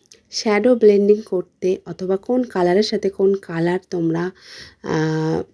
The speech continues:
নিতে তোমরা ভয় পেয়ে থাকো যে কিভাবে আমরা বুঝবো যে কোন কালারের সাথে কোন কালারটা যাবে, তো তোমরা এরকম দেখে দেখে প্র্যাকটিস করলে কিন্তু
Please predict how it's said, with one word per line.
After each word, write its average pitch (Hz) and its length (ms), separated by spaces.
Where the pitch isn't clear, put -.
নিতে 233 360
তোমরা 185 420
ভয় 226 320
পেয়ে 196 220
থাকো 185 180
যে 190 60
কিভাবে 208 480
আমরা 175 220
বুঝবো 180 360
যে 180 160
কোন 220 280
কালারের 175 300
সাথে 185 240
কোন 170 120
কালারটা 170 340
যাবে, 165 200
তো 254 60
তোমরা 202 240
এরকম 202 280
দেখে 202 320
দেখে 208 260
প্র্যাকটিস 185 400
করলে 175 300
কিন্তু 170 280